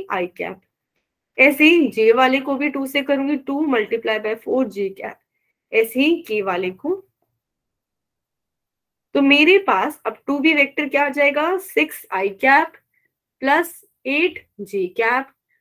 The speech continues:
minus four K cap। ये पूरा का पूरा मेरे पास आ गया टू बी vector।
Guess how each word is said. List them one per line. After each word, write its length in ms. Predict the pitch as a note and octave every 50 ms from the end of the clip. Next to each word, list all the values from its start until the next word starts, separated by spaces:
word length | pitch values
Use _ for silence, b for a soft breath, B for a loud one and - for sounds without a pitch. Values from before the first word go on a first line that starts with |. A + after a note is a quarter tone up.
| _ _ -
minus 640 | G#3+ A3+ A3+ A3+ A3 A3+ A#3+ B3+ C#4 C#4 C#4 - _ _ _ _ _ _
four 280 | - C4+ C4 C4+ C#4+ C#4 C#4 - _ _ _ -
K 140 | B3+ A3 G3+
cap। 220 | - - - - _ _ _ _ _ _ _ _ _ _ _ _ _
ये 160 | A#3 C4+ D4+ D#4
पूरा 320 | D4+ - B3 A#3+ A#3 A#3+
का 120 | A#3+ C4 B3+
पूरा 340 | B3 - A3 G#3 G#3 A3 A#3
मेरे 220 | A#3 A3 G3+ G3 G3
पास 220 | G3 G#3+ G#3 G#3 A3+
आ 100 | F#3 E3+
गया 140 | E3+ A3 C4+
टू 160 | D4 - C4
बी 140 | A3+ A3+ B3+ A#3
vector। 320 | G3 A3 - - - -